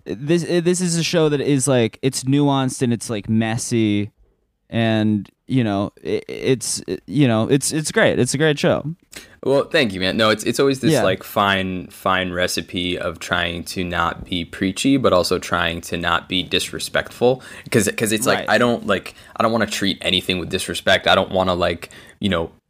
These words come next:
Speaker 2: really punch anyone while they're down. And, and I think comedy, so many of the conversations are around punching down and around, you know, P C and all that stuff. And I just think, like,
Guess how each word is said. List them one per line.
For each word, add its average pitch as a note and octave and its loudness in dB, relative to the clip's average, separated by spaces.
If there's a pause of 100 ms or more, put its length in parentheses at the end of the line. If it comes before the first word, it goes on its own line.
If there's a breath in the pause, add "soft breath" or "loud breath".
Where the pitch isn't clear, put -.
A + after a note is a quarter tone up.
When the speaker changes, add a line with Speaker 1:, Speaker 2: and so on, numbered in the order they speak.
(340)
Speaker 2:
really G#2+ 4
punch - -4
anyone F#2 0
while E2+ 0
they're E2+ -2
down. F2 2
And, F2 -6
and F2+ -2
I G#2+ 4
think G#2+ -6
comedy, F2 -2
so - -4
many F2 -8
of - -6
the F2 -6
conversations E2+ -6
are F2 -2
around - -4
punching A2 -2
down C3 2
and A2+ 2
around, G2 0 (320 loud breath)
you G2 -2
know, D#2+ -6
P G#2 -2
C G#2+ 2
and F2+ -2
all F2+ 2
that F#2 -4
stuff. F2+ -2 (220 loud breath)
And A2+ 0
I B2+ 2
just D#3+ -2
think, C3 -2
like, F#2 0